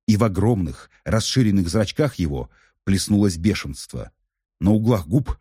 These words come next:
вскипела пена. "Да не кричи ты, сядь!" встревожился Давыдов. Андрей, опрокинув стул, торопливо шагнул к Нагульнову, но тот, прислонясь к стенке,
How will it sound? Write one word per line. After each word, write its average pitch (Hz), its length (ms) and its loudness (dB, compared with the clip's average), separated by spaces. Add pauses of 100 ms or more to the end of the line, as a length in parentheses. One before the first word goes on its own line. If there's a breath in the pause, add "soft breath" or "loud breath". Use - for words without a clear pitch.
(140)
вскипела 107 500 0
пена. 73 400 -6 (1500)
"Да 71 240 -2
не 107 140 4
кричи 110 480 0
ты, 67 340 -4
сядь!" 127 600 -2 (300)
встревожился 101 680 0
Давыдов. 87 580 -4 (1000)
Андрей, 107 580 0 (320)
опрокинув 98 560 0
стул, 160 360 0 (300 soft breath)
торопливо 104 460 2
шагнул 101 360 -2
к - 60 -16
Нагульнову, 92 680 0 (360)
но 113 160 2
тот, - 360 0 (240)
прислонясь 127 560 0
к - 60 -18
стенке, 123 540 0